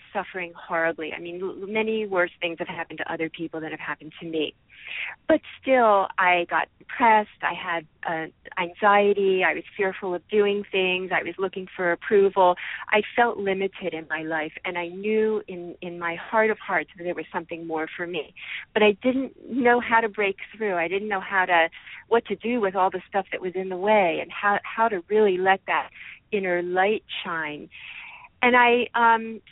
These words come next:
searched through psychotherapy and retreats and lots of self-help books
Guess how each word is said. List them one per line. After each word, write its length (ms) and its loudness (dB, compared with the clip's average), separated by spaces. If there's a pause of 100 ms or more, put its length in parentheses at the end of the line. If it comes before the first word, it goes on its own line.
(120)
searched 240 -2 (160)
through 380 0
psychotherapy 1040 2
and 120 -6
retreats 640 -4
and 400 -8
lots 280 0
of 160 -14
self-help 440 0
books 220 -6